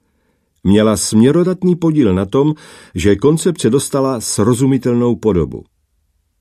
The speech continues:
Bad Fredburg v listopadu dva tisíce devět.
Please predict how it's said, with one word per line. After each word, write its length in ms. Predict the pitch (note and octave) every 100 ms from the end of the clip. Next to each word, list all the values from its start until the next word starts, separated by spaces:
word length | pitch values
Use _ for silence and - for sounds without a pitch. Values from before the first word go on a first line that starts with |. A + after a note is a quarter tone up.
| _ _ _ -
Bad 360 | D#2 E2 D#2
Fredburg 720 | - A2+ D3 D3 E3+ E3 D#3+ _ _ -
v 80 | E2
listopadu 680 | C3+ - E3+ D#3+ D3+ D3+
dva 200 | C3+ G2
tisíce 440 | G2 G#2+ A2+ - A#2+
devět. 460 | E2+ C2+ A#1 _